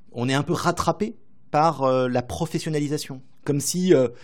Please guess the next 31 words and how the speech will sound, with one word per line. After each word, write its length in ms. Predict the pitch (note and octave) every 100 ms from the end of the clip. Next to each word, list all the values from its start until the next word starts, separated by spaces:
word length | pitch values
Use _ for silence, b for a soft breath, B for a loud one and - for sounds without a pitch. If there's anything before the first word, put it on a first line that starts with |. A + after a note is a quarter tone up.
| b b
la 140 | G2 A2
forme 480 | - F3 E3 D#3+ B2+
du 100 | -
procès 300 | C#3 C3 C#3+
verbal, 680 | D#3 D3+ C3 C#3 C#3 C3+
la 300 | A2 G#2+ G#2
forme, 580 | - - D#3 D#3 C#3+ B2
euh, 220 | A#2 A#2
juridique 600 | G2+ C3+ D#3+ D#3 G3+ -
un 100 | B2
peu, 260 | A2+ D3+ D3 b b b b G#2+
euh, 100 | G#2
des 140 | A#2
procédures 560 | - A2 G2+ G#2+ F3 -
faisait 300 | A#2 A#2+ F3
que, 120 | C#3
bah, 240 | F#2 F2 A#2+
il 60 |
y 60 | F2
a 60 |
pas 180 | - B2
cinquante 400 | - A#2 A#2 A2+
manières 300 | G#2+ G#2+ B2
de 60 | G#2
le 60 |
faire 300 | G2 A2+ D3 -
et 120 | G2+
donc, 340 | F2+ A2+ C#3+ G#2+
euh, 180 | F#2+ F2 - - - - -
on, 320 | G2 F#2+ E2+ F#2 - - -
on 140 | A2+